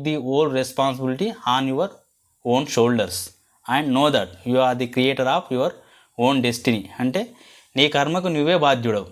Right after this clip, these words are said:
ఎప్పుడు ధైర్యంగా ఉండు, శక్తివంతంగా ఉండు. నువ్వు మంచి పని చేస్తే నీకు మంచి వస్తుంది, చెడు పని చేస్తుంది, చెడు వస్తుంది. అయితే మంచి పని చేసే ఆ క్రమంలో ఏదైనా ఫెయిల్యూర్ వచ్చినప్పుడు నువ్వు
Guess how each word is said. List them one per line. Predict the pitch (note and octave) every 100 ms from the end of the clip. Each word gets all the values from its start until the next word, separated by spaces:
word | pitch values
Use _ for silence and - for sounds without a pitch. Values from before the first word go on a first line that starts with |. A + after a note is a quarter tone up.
| - - _ _ _ _ _ - -
ఎప్పుడు | B2 A#2+ E3+
ధైర్యంగా | F3 C#3+ D3+ E3+ E3
ఉండు, | B2 A2 G#2
శక్తివంతంగా | B2+ B2 D3+ D#3+ D#3+ D#3+ C3+
ఉండు. | A2+ G2+ - _ _ _ _ -
నువ్వు | C3 C#3 C#3+ - -
మంచి | C3 C#3+
పని | E3 D#3+
చేస్తే | D#3 D#3+
నీకు | D#3 C3
మంచి | A#2+ B2
వస్తుంది, | D3 C#3+ E3 E3+
చెడు | D3 C3+
పని | D3+ D3
చేస్తుంది, | C#3+ D3 D3+ D3+ - _ -
చెడు | C#3
వస్తుంది. | C3+ A2+ - A2
అయితే | B2+ E3
మంచి | D3 C#3+ D#3+
పని | F3+ F3
చేసే | E3 E3 E3 E3 - - _ _ _ _ _ -
ఆ | C3+ C3+ B2+ -
క్రమంలో | - C#3 D#3+ E3 G3 - - _ _ _ _ _ _ _ C#3+
ఏదైనా | D3+ D#3 D#3 D3 B2+ - _ _ _ -
ఫెయిల్యూర్ | - D3+ E3+ E3+ D3 - _ _ _ - -
వచ్చినప్పుడు | C3+ D#3+ D3+ D#3+
నువ్వు | D3 C#3+ A3+ -